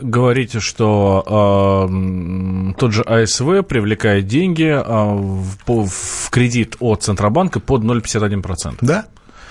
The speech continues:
Speaker 1: Потому что это государственная структура, соответственно, она, ну, Центробанк, то есть, по сути, государство
Speaker 2: Да.
Speaker 1: занимает деньги, да, за, по, по, под полпроцента.
Speaker 2: Так.
Speaker 1: Почему,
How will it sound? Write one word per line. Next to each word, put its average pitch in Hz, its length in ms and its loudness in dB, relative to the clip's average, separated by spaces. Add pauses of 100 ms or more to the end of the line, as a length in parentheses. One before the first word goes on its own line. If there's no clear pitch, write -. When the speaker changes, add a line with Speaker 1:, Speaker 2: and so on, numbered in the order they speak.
(580)
Speaker 1:
Потому 127 300 2
что - 100 -2
это 139 140 -2
государственная 107 720 -2
структура, 208 560 0
соответственно, 117 480 0
она, 113 220 2
ну, 95 520 -2
Центробанк, 135 540 2
то 123 60 -2
есть, - 120 -4
по 110 80 0
сути, 98 220 -2
государство 101 580 0
Speaker 2:
Да. 90 60 -6
Speaker 1:
занимает 98 320 -2
деньги, 165 420 0
да, 127 320 -2
за, 127 220 -2
по, 262 160 0
по, 147 320 0
под 190 240 -4
полпроцента. 131 640 -2 (220)
Speaker 2:
Так. 160 340 2 (800)
Speaker 1:
Почему, 226 580 0